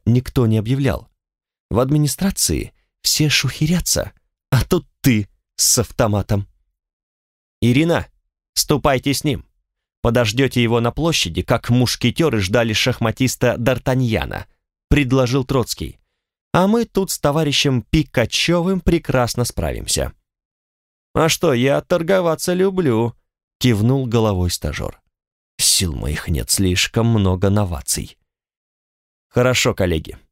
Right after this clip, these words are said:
мы с Денисом пошли. Сделаем дело и присоединимся». «Удачи!» хором крикнули наши торгаши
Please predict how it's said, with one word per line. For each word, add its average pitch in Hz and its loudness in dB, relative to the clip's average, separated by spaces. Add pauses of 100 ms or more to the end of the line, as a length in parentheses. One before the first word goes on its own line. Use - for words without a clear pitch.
(160)
мы 180 4
с 147 -6
Денисом 117 2
пошли. 78 -4 (260)
Сделаем 147 2
дело 196 0 (100)
и 165 2
присоединимся». 135 0 (680)
«Удачи!» 196 0 (540)
хором 151 2
крикнули 123 2
наши 107 0
торгаши 98 0